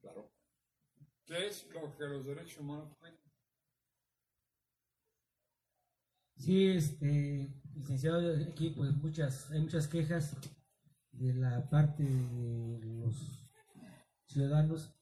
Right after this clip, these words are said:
Speaker 3: en donde muchas veces los, los derechos humanos protegen más a los delincuentes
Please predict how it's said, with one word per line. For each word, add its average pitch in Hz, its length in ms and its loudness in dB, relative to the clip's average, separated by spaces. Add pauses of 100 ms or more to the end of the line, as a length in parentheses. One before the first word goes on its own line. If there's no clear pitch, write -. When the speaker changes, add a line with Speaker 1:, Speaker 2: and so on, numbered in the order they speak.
(680)
Speaker 3:
en 151 160 4
donde 165 680 4 (1200)
muchas 190 300 -2
veces 175 500 0
los, 147 680 0
los - 720 -2
derechos 160 520 0
humanos 160 600 2
protegen 156 440 4
más 165 160 4
a 151 80 10
los 131 160 8
delincuentes 143 800 2